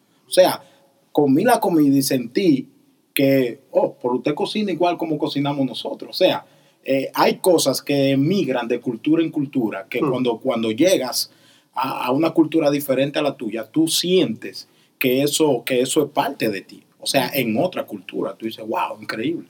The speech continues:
Speaker 2: Es buen punto, porque es, eh, eh, nos ayuda cuando estamos en otra cultura a encontrar estos lugares donde
Speaker 1: Ujú.
Speaker 2: tenemos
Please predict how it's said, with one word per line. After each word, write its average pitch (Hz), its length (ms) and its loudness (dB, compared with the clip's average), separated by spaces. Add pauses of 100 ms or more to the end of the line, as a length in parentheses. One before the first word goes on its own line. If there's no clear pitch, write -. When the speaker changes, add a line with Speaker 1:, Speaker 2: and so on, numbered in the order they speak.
(120)
Speaker 2:
Es 143 200 -4
buen 190 200 4
punto, 214 440 -2
porque 139 360 0
es, 127 180 -6 (220)
eh, 156 100 0
eh, 156 640 -4
nos 175 260 4
ayuda 165 500 2
cuando 139 240 0
estamos 160 380 2
en 143 80 2
otra 147 260 0
cultura 175 560 -2
a 143 120 2
encontrar 147 640 2
estos 151 440 0
lugares 143 400 2
donde 131 240 2
Speaker 1:
Ujú. 113 80 -4
Speaker 2:
tenemos 135 420 0